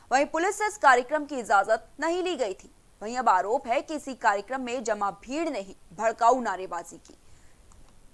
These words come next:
वहीं वीडियो सोशल मीडिया पर वायरल हुआ और दिल्ली पुलिस हरकत में आ गई।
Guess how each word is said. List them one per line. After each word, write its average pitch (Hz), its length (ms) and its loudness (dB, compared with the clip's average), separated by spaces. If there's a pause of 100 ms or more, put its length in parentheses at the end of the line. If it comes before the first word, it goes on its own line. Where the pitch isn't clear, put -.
(400)
वहीं 269 200 4
वीडियो 269 360 -2
सोशल 359 300 -2
मीडिया 277 280 -2
पर 294 200 0
वायरल 233 440 4 (380)
हुआ 294 180 6
और 330 300 8
दिल्ली 294 460 -2
पुलिस - 400 -4 (180)
हरकत 330 380 4
में 220 80 0
आ 185 120 4
गई। 160 200 -10